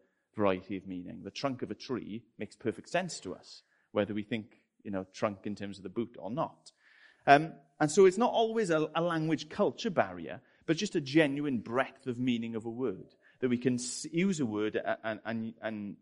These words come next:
and, and listen to a word, um, and it can mean different things. And that is pretty much what's happening when we come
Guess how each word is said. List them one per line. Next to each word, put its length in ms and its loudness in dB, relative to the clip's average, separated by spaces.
and, 240 -10
and 160 -6
listen 360 0
to 120 0
a 40 4
word, 400 -10
um, 340 4
and 80 2
it 80 0
can 220 0
mean 240 2
different 400 -4
things. 240 0
And 100 0
that 140 2
is 80 -4
pretty 380 0
much 240 0
what's 140 -6
happening 560 -4
when 160 -4
we 100 -4
come 540 -6